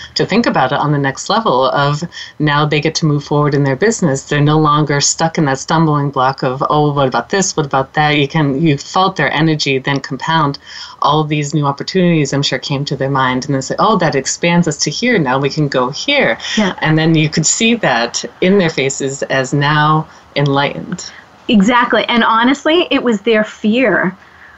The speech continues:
Speaker 2: That was their fear for them, th-, that, you know, fear of not having enough money for a good logo, that they went down this avenue. Whenever you are doing a fear-based <laughs> decision,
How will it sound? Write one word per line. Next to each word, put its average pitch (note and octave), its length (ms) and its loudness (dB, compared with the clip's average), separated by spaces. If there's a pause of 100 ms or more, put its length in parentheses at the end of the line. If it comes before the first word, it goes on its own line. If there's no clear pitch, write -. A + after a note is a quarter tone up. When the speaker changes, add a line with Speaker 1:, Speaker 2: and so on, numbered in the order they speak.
(240)
Speaker 2:
That A#3+ 160 2
was C4 140 2
their A3 160 2
fear C4 440 0
for G#3+ 220 -2
them, F#3+ 360 0 (260)
th-, G#3 120 -2
that, G3 340 2
you G3+ 140 2
know, F#3+ 140 2
fear A3+ 360 0
of G#3 80 2
not G#3 220 2
having G3 320 2
enough F#3+ 240 0
money F3+ 580 4 (680)
for F#3 240 2
a F3 40 2
good F#3+ 220 0
logo, F3+ 540 2
that F#3 260 2
they F#3+ 500 4
went G#3+ 360 2
down G#3 260 4
this F#3+ 220 0
avenue. G3 720 2 (320)
Whenever B3 400 2
you A#3+ 300 2
are G3 180 -2 (160)
doing A3 280 2
a F#3 40 2 (160)
fear-based G3+ 720 2
<laughs> G#3 80 0
decision, B3 640 4